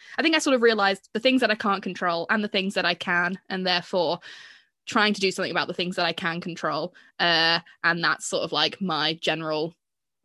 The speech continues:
I guess, career future, et cetera, and stuff like that. So I've been, you know, trying to write a lot and, uh, be creative and think about how I will manifest that in the future. So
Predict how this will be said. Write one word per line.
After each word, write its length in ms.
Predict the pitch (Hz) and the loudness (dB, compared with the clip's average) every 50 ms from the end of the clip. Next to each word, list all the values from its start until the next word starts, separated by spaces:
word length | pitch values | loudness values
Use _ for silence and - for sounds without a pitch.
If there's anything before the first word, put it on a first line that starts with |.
| _ _ - | _ _ -4
I 80 | - 175 | -4 -2
guess, 340 | 165 165 151 156 - - - - - _ | -2 -2 -4 -4 -4 -10 -12 -14 -16 _
career 240 | - - 254 285 269 | -4 2 4 4 4
future, 420 | 254 - 226 214 - - - 196 180 | 4 2 0 0 0 0 0 0 0
et 140 | 165 - | -2 -4
cetera, 340 | - - - - - 180 165 | -4 -6 -4 -4 -4 -6 -6
and 100 | 156 185 | -6 -8
stuff 160 | - - - | -10 -10 -6
like 140 | - 151 - | -6 -4 -4
that. 200 | - 123 - - | -2 -4 -4 -4
So 200 | - - 196 170 | -4 -2 -2 0
I've 180 | 165 170 170 - | 0 -2 -2 -2
been, 220 | 170 165 160 170 | -2 -2 -2 -2
you 120 | 170 165 160 | -4 -6 -6
know, 220 | 165 160 156 165 | -6 -4 -6 -6
trying 440 | 165 - - - 175 170 165 175 170 - | -8 -8 -10 -8 -8 -8 -8 -10 -12 -10
to 220 | - 160 156 165 | -8 -6 -6 -6
write 280 | 165 208 233 254 247 214 | -4 -2 -2 -2 -2 -4
a 60 | 220 | -4
lot 340 | 220 220 208 196 196 - - | -4 -2 -2 -2 -2 -4 -4
and, 420 | - 170 160 160 160 156 160 165 - - | -4 -4 -2 -2 -2 -4 -6 -8 -8 -6
uh, 160 | 170 160 151 160 | -6 -4 -4 -4
be 80 | - 165 | -6 -8
creative 520 | 160 - 196 190 185 180 143 180 170 170 | -6 -6 -4 -2 -2 -2 -2 -2 -2 -4
and 140 | 165 165 180 | -6 -6 -6
think 160 | 185 175 175 | -6 -8 -8
about 300 | 185 160 160 156 156 - | -6 -4 -4 -4 -4 -4
how 180 | - - 170 170 | -6 -4 -4 -2
I 140 | 165 165 160 | -2 -2 -4
will 180 | 165 160 165 | -4 -4 -4
manifest 400 | 180 170 160 170 170 170 175 - | -4 -6 -6 -6 -8 -8 -8 -6
that 160 | - 180 - - | -6 -6 -4 -4
in 100 | - 196 | -6 -8
the 80 | 180 175 | -4 0
future. 360 | - 226 233 - 262 208 180 - - - - _ | 0 0 2 2 2 2 2 0 -8 -20 -20 _
So 480 | - - - 214 196 196 196 190 190 190 | -6 0 2 4 4 6 6 4 4 0